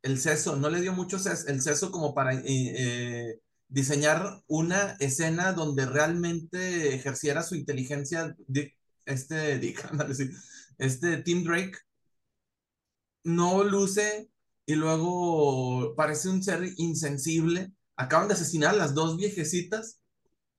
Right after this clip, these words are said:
y luego ya se van de rol y andan platicando y pendejeando con el novio y que no sé qué.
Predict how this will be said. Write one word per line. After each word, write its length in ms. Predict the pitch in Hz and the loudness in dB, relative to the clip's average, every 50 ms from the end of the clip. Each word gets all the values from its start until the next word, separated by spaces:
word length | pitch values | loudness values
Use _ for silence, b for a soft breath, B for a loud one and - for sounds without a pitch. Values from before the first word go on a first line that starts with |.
| _ _ _ _ _ _ _ _ _ _ _ | _ _ _ _ _ _ _ _ _ _ _
y 100 | 156 160 | 0 2
luego 220 | 156 165 185 202 | 4 4 4 4
ya 220 | 202 233 254 277 - | 2 2 2 0 0
se 140 | - 233 | 0 2
van 220 | 233 233 233 247 240 | 2 2 2 2 0
de 60 | 254 | -2
rol 460 | 247 247 247 247 247 247 247 247 240 | 0 2 2 2 2 2 0 -2 -2
y 40 | 233 | -4
andan 260 | 233 226 240 254 254 | -6 -6 -6 -8 -4
platicando 500 | 247 226 - - - - 196 196 208 214 | -4 -4 -4 -4 -4 -2 -2 -2 -2 -4
y 100 | 220 220 | -4 -2
pendejeando 680 | - 214 196 185 185 175 160 190 190 190 190 190 202 | -2 0 0 0 -2 -2 0 0 2 2 2 2 0
con 180 | 202 208 190 180 | 0 0 0 0
el 140 | 165 160 160 | 0 2 2
novio 400 | 160 165 175 175 180 180 185 180 | 2 2 2 2 0 0 -2 -2
y 40 | 180 | -2
que 100 | 175 156 | -2 -2
no 140 | 160 160 | -2 -2
sé 160 | 160 175 170 - | -2 -2 -4 -2
qué. 200 | 165 160 180 | -2 -4 -4